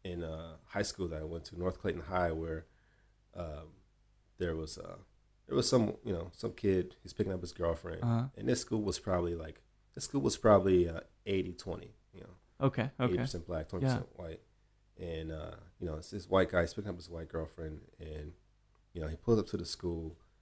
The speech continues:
Speaker 1: and we're all hanging out after school, and everybody's just being kinda rowdy as teenagers do.
Speaker 2: Sure, sure.
Speaker 1: And he says,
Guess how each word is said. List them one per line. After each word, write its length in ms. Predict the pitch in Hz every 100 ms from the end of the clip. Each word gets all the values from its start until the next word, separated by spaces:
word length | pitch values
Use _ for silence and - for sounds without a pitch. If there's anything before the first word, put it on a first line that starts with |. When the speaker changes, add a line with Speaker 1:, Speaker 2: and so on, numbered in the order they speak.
| _ _ _ -
Speaker 1:
and 380 | 90 - 160 80
we're 160 | 110 127
all 120 | 107
hanging 300 | 104 98 90
out 160 | 90 87
after 180 | 87 87
school, 460 | - 90 90 85
and 80 | 90
everybody's 400 | 104 98 87 80
just 180 | 90 -
being 180 | 90 87
kinda 240 | 95 85
rowdy 400 | 82 82 82 85
as 160 | 80 -
teenagers 580 | - 98 85 85 82 76
do. 180 | 92 87
Speaker 2:
Sure, 320 | 175 123 113
sure. 220 | - 143
Speaker 1:
And 260 | 131 90 87
he 100 | 101
says, 460 | - 120 113 -